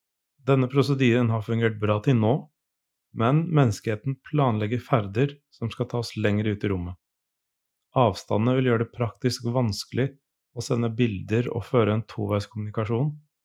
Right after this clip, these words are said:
siden signalene vil bruke lang tid til og fra jorda. Microsoft har trent opp en kunstig intelligensmodell med bilder av helt nye hansker,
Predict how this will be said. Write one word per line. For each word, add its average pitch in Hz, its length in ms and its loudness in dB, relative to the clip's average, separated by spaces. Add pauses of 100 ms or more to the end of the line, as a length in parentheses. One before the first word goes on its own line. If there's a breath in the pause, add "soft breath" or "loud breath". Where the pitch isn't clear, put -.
(160)
siden 113 320 -2
signalene 113 560 0
vil 120 160 -4
bruke 110 260 -4
lang 110 320 -2
tid 110 160 -2
til 101 160 -4
og 95 80 -4
fra 101 140 0
jorda. 85 240 -6 (1500)
Microsoft 113 640 0
har 143 160 -4
trent 104 360 0
opp - 120 -8
en 123 200 -4
kunstig 107 500 -4
intelligensmodell 104 840 -4 (280)
med 110 160 -8
bilder 107 440 -2
av 104 120 -2
helt 117 240 -4
nye 113 120 0
hansker, 92 400 -6